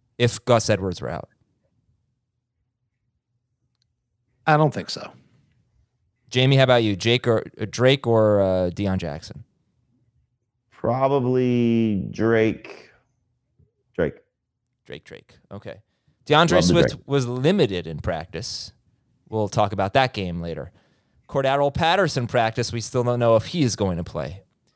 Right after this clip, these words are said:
Speaker 1: James Conner was limited. Cam Akers practiced in full. All these
Speaker 3: Mm-hmm.
Speaker 1: situations will be brought up on today's show, but not this one. Chuba Hubbard was limited. How are we feeling, Jamie, about the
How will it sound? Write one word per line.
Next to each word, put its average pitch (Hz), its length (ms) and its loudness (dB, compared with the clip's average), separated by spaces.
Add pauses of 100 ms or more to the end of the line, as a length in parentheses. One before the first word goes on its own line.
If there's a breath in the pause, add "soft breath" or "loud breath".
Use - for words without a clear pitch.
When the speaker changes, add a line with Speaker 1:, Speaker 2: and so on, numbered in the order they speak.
(640)
Speaker 1:
James 151 300 0
Conner 175 420 2
was 123 160 0
limited. 101 760 -4
Cam 147 260 2
Akers 156 340 2
practiced 127 480 -2
in 110 120 0
full. 98 460 -4 (640)
All 107 260 6
these 110 300 2
Speaker 3:
Mm-hmm. - 380 -4
Speaker 1:
situations 104 640 0
will 98 80 -2
be 101 100 -2
brought 98 280 2
up 95 160 0
on 95 120 0
today's 92 260 -2
show, 107 380 2 (680)
but 113 80 -6
not 123 180 2
this 123 160 0
one. 90 140 -4
Chuba 160 280 0
Hubbard 156 260 2
was 131 160 -2
limited. 135 460 0 (1700)
How 135 160 0
are 160 40 4
we 160 80 2
feeling, 156 440 2 (160)
Jamie, 151 260 2
about 139 280 2
the 139 320 -2